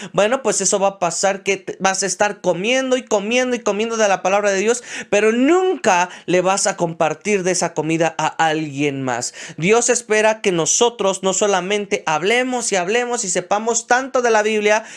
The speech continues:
que nos convirtamos en expertos en la Biblia, sin nunca haberle hablado a alguien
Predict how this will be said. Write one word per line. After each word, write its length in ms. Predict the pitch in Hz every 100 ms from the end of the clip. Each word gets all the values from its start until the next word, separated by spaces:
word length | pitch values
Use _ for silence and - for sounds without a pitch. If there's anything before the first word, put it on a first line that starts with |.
| - -
que 360 | 226 220 214 202 _
nos 320 | - 208 208 -
convirtamos 840 | 208 190 190 180 214 226 247 - - 196
en 580 | 202 208 196 190 190 -
expertos 800 | - 202 - - 254 262 262 262
en 60 | 214
la 80 |
Biblia, 360 | 208 220 226 247 -
sin 320 | - 208 214
nunca 320 | 285 349 359 427 - _ _
haberle 320 | 147 147 156
hablado 320 | 147 139 139 135
a 40 |
alguien 360 | 139 143 175